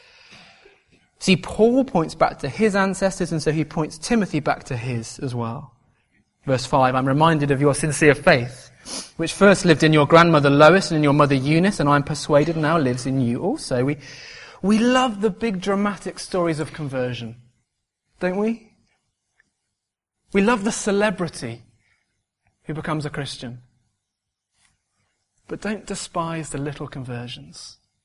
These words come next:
Just the vital nature, bread and butter, day in, day out, low level, normal life situations where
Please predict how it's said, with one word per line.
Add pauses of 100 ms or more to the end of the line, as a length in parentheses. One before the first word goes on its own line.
(1600)
Just
the
vital
nature,
bread
and
butter,
day
in,
day
out,
low
level,
normal
life
situations
where